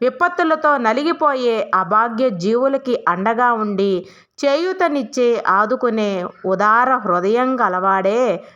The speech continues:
నా భక్తుడా అని బాబా ఎంచుకున్నాడు. ఎవరికి ఎప్పుడు భయపడవద్దు బిడ్డ. అందరితో ప్రేమగా, గౌరవంగా బ్రతుకు.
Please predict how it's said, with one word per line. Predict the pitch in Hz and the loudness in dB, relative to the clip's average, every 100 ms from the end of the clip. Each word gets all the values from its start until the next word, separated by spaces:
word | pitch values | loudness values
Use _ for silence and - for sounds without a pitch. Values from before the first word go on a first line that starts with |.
| _ | _
నా | 190 220 240 | -2 2 2
భక్తుడా | 175 185 - 311 311 | 2 -2 0 0 2
అని | 269 220 220 | 2 0 -4
బాబా | 220 196 170 160 202 | -2 0 2 2 0
ఎంచుకున్నాడు. | 220 196 170 - 190 185 175 175 170 - - _ | 0 -6 -8 -4 -2 0 0 0 -4 -10 -20 _
ఎవరికి | 208 233 285 294 269 | -2 2 2 0 -2
ఎప్పుడు | 247 247 302 302 | -2 0 0 2
భయపడవద్దు | 226 226 240 247 233 202 | 0 0 0 0 0 -2
బిడ్డ. | 202 202 190 190 175 170 - _ | -2 -2 2 2 2 -2 -12 _
అందరితో | 190 202 214 240 233 233 220 | -2 0 0 0 0 0 -2
ప్రేమగా, | 220 208 214 208 202 202 | 0 0 2 2 2 2
గౌరవంగా | 185 190 220 233 214 196 196 | 2 0 0 0 0 0 0
బ్రతుకు. | 185 180 185 185 170 | 0 -2 -2 -2 -2